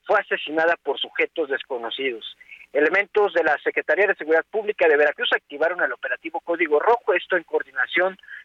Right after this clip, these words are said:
con elementos de la Policía Municipal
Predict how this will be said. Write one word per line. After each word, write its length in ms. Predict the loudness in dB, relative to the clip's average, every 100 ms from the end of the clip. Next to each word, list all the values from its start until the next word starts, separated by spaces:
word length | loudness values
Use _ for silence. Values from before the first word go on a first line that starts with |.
| _
con 200 | 0 2 2
elementos 680 | 0 2 2 0 0 -2 0
de 80 | 0
la 100 | 0
Policía 320 | -2 -2 -2
Municipal 580 | -4 -8 -6 0 -2